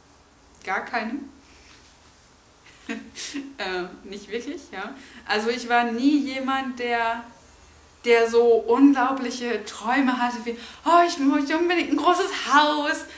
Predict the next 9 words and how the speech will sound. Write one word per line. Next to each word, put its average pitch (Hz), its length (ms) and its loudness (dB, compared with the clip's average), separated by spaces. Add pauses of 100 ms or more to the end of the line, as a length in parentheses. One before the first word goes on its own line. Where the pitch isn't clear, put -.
ich 349 140 2
möchte 359 320 0
unbedingt 339 400 0
ein 277 60 -2
tolles 339 320 2 (100)
Auto.“ 311 840 0 (220)
Und 269 360 -6 (300)
ich - 180 -10
hatte 294 240 -2